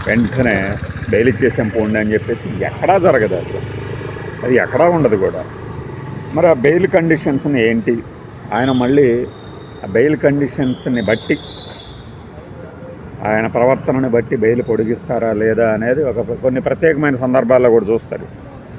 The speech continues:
ఏతాబాతా చెప్పొచ్చేది ఏంటంటే లిక్కర్ విక్రయాలలో అక్రమాలు, అవినీతి చోటు చేసుకుందని చెప్తున్నటువంటి కేసులో పెద్దిరెడ్డి మిథున్ రెడ్డి గారికి తొందరలోనే బెయిల్ రాబోతుంది. మనం ఈ ముక్కని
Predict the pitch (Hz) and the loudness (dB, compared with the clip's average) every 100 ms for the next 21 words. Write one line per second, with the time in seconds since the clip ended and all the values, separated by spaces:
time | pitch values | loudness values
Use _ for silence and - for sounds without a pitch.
0 | - - - 110 127 156 151 147 131 131 | -18 -18 -4 0 4 6 6 6 4 4
1 | 135 - 131 117 110 113 104 156 - - | 2 2 2 2 2 0 0 0 -2 -6
2 | - - - - - 113 131 - - 190 | -16 -18 -18 -18 -6 0 0 0 0 2
3 | 165 - - 120 117 160 143 135 131 123 | 0 -4 -4 -4 0 2 4 6 6 6
4 | 123 117 135 - - - - - 101 - | 4 4 0 -4 -14 -14 -14 -10 -10 -2
5 | 123 123 120 117 120 131 98 95 117 120 | 0 2 0 0 -2 -2 -4 -2 0 -2
6 | 107 120 - 110 110 104 107 - - 101 | -2 -4 -2 -4 -2 -2 -4 -4 -6 -4
7 | 101 101 - - - 104 101 95 95 92 | -4 -4 -6 -4 -2 -2 -2 -2 -4 -4
8 | - 92 107 104 - - - - - - | -6 -4 -2 -2 0 -2 -4 -12 -12 -12
9 | - 170 202 226 165 156 143 139 127 117 | -2 0 2 4 4 4 4 4 2 2
10 | 117 113 156 156 113 113 107 113 165 107 | 2 2 2 0 -2 -2 -4 -4 -2 -2
11 | 104 95 90 90 98 - 98 87 - - | -2 -4 -6 -8 -8 -6 -6 -6 -8 -10
12 | - - - - - - 110 135 127 120 | -10 -10 -10 -10 -10 -6 0 2 2 2
13 | 127 110 117 123 120 165 143 | 2 2 2 2 0 2 2